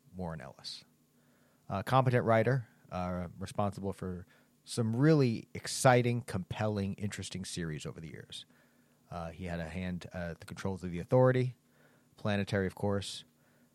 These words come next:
one of my favorite books, Transmetropolitan, and several others. Uh, it later came out that he's been engaged in attempts at grooming young people and, um, a lot of kind of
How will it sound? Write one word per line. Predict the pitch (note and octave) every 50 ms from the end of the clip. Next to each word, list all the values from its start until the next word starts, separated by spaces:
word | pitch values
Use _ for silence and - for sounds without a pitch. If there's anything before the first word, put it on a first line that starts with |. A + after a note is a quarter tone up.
| _ _ _
one | - F#2+ F2+
of | E2 F2+
my | F2 D#2+
favorite | - - A2+ G#2+ A2 G2+
books, | - A2+ A2 -
Transmetropolitan, | - - G#2+ G#2 G2 - G2 F#2+ - F#2 - A2 A#2 A#2 A#2+ A#2 - C#3+ D3 D3 - _ _ _ _ _ _ _ _ _ _ _ _ _ - - _ -
and | - F2 F#2 F2+
several | - - G2 F#2+ G#2+ G#2+
others. | G#2 C#3 C#3 - - - - - - - _ _ _ _ _ _ _ _ _ _ _ _ _ _ _ _ _ _ _ _ _ _ _ _ _ _ -
Uh, | F#2+ F#2 F2+ F2+ F2+
it | F#2 F#2
later | A2 C3 C3+
came | - - C3+
out | C3+ C3 C3 -
that | A#2
he's | A#2+ B2 A#2+ G#2+ G#2 - - - - _ _ _ _ _ _ _ - - - - - G2 -
been | B2 A#2
engaged | A2+ A2 G#2+ G2 A#2 A#2 A#2 A#2+ G#2 F#2 - -
in | A2 G#2+ G2+
attempts | G2+ - - A#2 A2+ G2 -
at | G#2+ F2+
grooming | F2+ G2+ A#2 C3 C3+ C3+ C3 C3+ C#3+ D3 C#3+
young | A#2 A2+ A#2+ A2+
people | - B2+ B2+ - C#3+ D3 D#3+ D3+ C3+ - _ _ _ _ _ _ _ _ - - - _ _ _ _ _ -
and, | G2+ G2+ G2+ G2 G2 F#2+ F#2 F2+ E2 -
um, | - F#2 F#2 F#2 F2+ F2 E2+ E2 D2+ - -
a | G2+
lot | G#2 G#2 G2+ G2
of | F#2+
kind | - - G2+ F#2+ F#2
of | F#2 E2+ D#2+ -